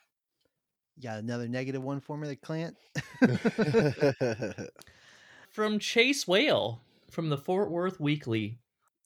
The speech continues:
Speaker 3: "It cannot let the Iron Man franchise go."
Speaker 2: So, speaking of that, we were talking about this, uh, and it has something to do with that last comment where it says, you know, you can't let the Iron Man, uh,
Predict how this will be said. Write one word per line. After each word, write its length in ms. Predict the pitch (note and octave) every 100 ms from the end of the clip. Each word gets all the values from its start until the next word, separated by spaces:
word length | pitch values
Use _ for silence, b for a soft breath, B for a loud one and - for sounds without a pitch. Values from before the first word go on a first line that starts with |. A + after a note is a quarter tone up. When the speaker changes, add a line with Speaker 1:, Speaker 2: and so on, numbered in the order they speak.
| _
Speaker 3:
"It 160 | C#3+ C#3
cannot 500 | D3 B2+ B2+ C3+ -
let 300 | C3+ C3 C3
the 260 | B2+ B2 -
Iron 340 | B2 C3 C3+
Man 240 | C3+ C3 B2+
franchise 640 | A#2+ A#2+ A#2 A#2+ A#2 A2
go." 400 | G#2+ F#2 G2 - _ _ _ _ _ _ _ _ _ _ _
Speaker 2:
So, 440 | - - A#2+ A2 G2 _
speaking 400 | - - D3+ C#3+ G2+
of 80 | F#2+
that, 220 | F2+ - - _ _ _ _
we 160 | F2 A#2
were 140 | C3
talking 320 | - A2 F#2
about 260 | F2 E2+ D#2+
this, 380 | G2+ G2 - - -
uh, 460 | F2 F2 E2+ D#2 - B B B B B -
and 200 | G2 F#2+
it 40 | F#2
has 240 | G#2 F#2+
something 200 | A2+ G2
to 40 | F#2
do 60 |
with 100 | G2 F#2
that 140 | E2+
last 340 | F#2 F#2 D#2+
comment 360 | - G#2+ G2+ B1
where 160 | F2 F2
it 60 |
says, 200 | - F#2+
you 40 | F#2
know, 80 | F#2
you 80 | F2+
can't 280 | A2 F#2+
let 140 | F#2 -
the 120 | -
Iron 320 | G2 G2 F#2
Man, 340 | F#2+ F#2+ F2+ F2
uh, 520 | F2+ F2+ E2+ D#2+